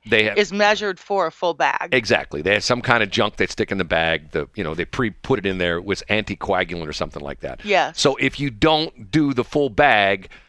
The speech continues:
Speaker 1: the mixture's off and they can't use the blood and they just have to dump it. Okay? So the nurse comes over and she says, "Well, let me see if I can find that vein again." <laughs> So she starts moving that needle around in my arm. <laughs> Yeah,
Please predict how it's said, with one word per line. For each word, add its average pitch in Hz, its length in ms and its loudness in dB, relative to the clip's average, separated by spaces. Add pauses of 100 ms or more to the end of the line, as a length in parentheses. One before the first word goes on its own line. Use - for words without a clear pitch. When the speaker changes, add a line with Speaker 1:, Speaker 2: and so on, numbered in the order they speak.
(140)
Speaker 1:
the 131 100 2
mixture's 131 540 0
off 101 420 2
and 113 100 -2
they 110 100 0
can't 117 220 0
use 98 120 -6
the 92 80 -12
blood 95 240 0
and 87 40 -6
they 90 60 0
just 85 180 -10
have - 140 -4
to - 60 -16
dump - 260 -6
it. - 80 -14 (120)
Okay? 156 280 2 (400)
So 135 560 2
the 123 140 0
nurse 185 320 0
comes 208 240 -4
over 143 340 -2
and 123 120 -2
she 139 140 -2
says, 131 420 2 (320)
"Well, 160 140 -2
let 240 140 2
me 294 100 0
see - 200 -2
if 180 100 -2
I 147 100 2
can 135 140 -2
find 127 320 0
that 113 200 2
vein 110 280 -2
again." 67 460 -10
<laughs> - 60 -20 (200)
So - 280 2
she - 260 -2
starts - 560 2 (240)
moving 170 360 2
that 147 180 4
needle 160 200 4
around 120 240 4
in 110 60 -2
my 104 120 4
arm. 101 280 4
<laughs> 214 280 0 (600)
Yeah, - 120 8